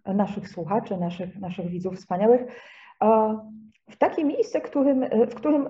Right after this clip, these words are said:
jesteś specjalistą. Chcę, żebyśmy dzisiaj porozmawiali o tym, jak, e, jak wygląda nasz świat od strony, nasz świat, jak wygląda Polska od strony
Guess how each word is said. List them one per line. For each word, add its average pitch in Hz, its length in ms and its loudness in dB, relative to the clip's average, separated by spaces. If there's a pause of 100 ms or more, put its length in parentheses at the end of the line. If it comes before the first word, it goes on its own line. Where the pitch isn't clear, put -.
jesteś 254 340 2
specjalistą. 208 760 0 (460)
Chcę, 330 160 4
żebyśmy 330 300 2
dzisiaj 277 280 0
porozmawiali 254 680 4
o 269 100 0
tym, 247 220 2
jak, 262 300 2 (280)
e, 214 380 0 (760)
jak 277 220 8
wygląda 294 500 6
nasz 240 280 4
świat 226 380 6
od - 200 -10
strony, 196 760 -2 (840)
nasz 151 220 -10
świat, 269 280 2
jak 180 140 -6
wygląda 170 380 -2
Polska 240 460 0
od - 80 -16
strony 247 380 2